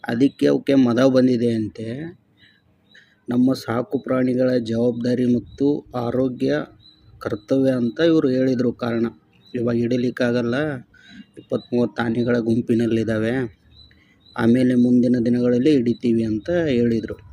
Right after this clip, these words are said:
ಇಷ್ಟು ಮುನ್ನೆಚ್ಚರಿಕೆ ಕ್ರಮಗಳನ್ನ ತೆಗೆದುಕೊಳ್ಳೋದಾಗಿದ್ರೆ ನಮ್ಮ ಅರ್ಜುನ ಕಾಡಾನೆ ಆಪರೇಷನ್ ಜೊತೆ ಹೋರಾಡುವಾಗ ಈ ಮುನ್ನೆಚ್ಚರಿಕೆ ಕ್ರಮ ಯಾಕೆ ತಗೊಳ್ಳಿಲ್ಲ? ಇದ್ನ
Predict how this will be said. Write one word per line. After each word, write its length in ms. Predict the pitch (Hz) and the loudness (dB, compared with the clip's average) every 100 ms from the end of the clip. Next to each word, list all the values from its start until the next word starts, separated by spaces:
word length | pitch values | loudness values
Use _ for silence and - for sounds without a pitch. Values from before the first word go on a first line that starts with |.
| - - - - - - - - - - | -20 -20 -20 -20 -20 -20 -20 -20 -12 -8
ಇಷ್ಟು 400 | 127 - - 170 | -8 -4 2 4
ಮುನ್ನೆಚ್ಚರಿಕೆ 720 | 165 151 147 - 147 - 131 | 6 4 2 -2 -10 -4 -4
ಕ್ರಮಗಳನ್ನ 580 | - 123 127 123 123 120 117 | -2 2 2 4 2 2 0
ತೆಗೆದುಕೊಳ್ಳೋದಾಗಿದ್ರೆ 1120 | 117 113 110 - 117 110 107 104 101 - 101 107 117 - - | -2 -2 -4 -4 -4 -4 -4 -2 -2 -4 -6 -6 -6 -6 -6
ನಮ್ಮ 320 | 120 123 117 120 | -4 -2 -2 0
ಅರ್ಜುನ 480 | 139 247 135 139 135 135 135 - - - - | -2 -4 0 2 2 0 -2 -4 -12 -20 -10
ಕಾಡಾನೆ 400 | 110 110 131 135 | -8 -4 0 0
ಆಪರೇಷನ್ 580 | 127 - 127 - 123 117 | 0 -4 -8 -4 -2 -2
ಜೊತೆ 280 | 120 - 120 | -4 -6 -4
ಹೋರಾಡುವಾಗ 720 | 110 120 120 117 110 107 107 107 120 151 _ _ _ _ _ | -2 0 2 0 0 -4 -8 -10 -12 -16 _ _ _ _ _
ಈ 180 | 127 151 156 165 - - 139 | 2 6 6 4 -4 -8 -2
ಮುನ್ನೆಚ್ಚರಿಕೆ 580 | 127 127 123 - 127 | 0 0 -4 -6 -6
ಕ್ರಮ 280 | 123 123 123 120 | -6 -2 -2 -2
ಯಾಕೆ 360 | 117 117 - - | -2 -4 -6 -8
ತಗೊಳ್ಳಿಲ್ಲ? 540 | 104 107 113 107 110 107 - _ _ _ _ _ _ - | -4 -4 -4 -10 -12 -16 -20 _ _ _ _ _ _ -12
ಇದ್ನ 220 | 113 110 | -6 -2